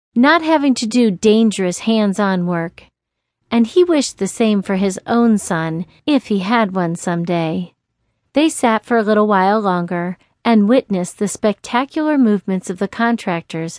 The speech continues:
as they went on, brick by brick, constructing this magnificent building, only to pull away and continue on to their destination. It was a light stroll.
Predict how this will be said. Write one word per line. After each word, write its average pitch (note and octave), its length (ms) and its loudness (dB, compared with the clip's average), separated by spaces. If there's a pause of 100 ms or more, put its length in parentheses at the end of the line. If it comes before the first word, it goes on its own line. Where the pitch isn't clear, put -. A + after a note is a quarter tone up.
(120)
as G#3 160 -2
they G#3 160 2
went G#3+ 340 0
on, F3+ 420 -2 (140)
brick A#3 400 2
by C4 160 2
brick, G3+ 460 -2 (160)
constructing A#3 760 0
this F#3 220 -4
magnificent G#3 800 0
building, F3 500 0 (280)
only A#3+ 300 4
to G3+ 120 -2
pull C#4 260 0
away F#3 520 0 (240)
and G#3+ 200 2
continue A#3 540 2
on F#3+ 240 0
to F3+ 140 -4
their F#3 120 0
destination. F#3 920 -2 (800)
It D#4 180 0
was D4 200 0
a C#4 60 2
light A3 280 0
stroll. F3+ 600 -2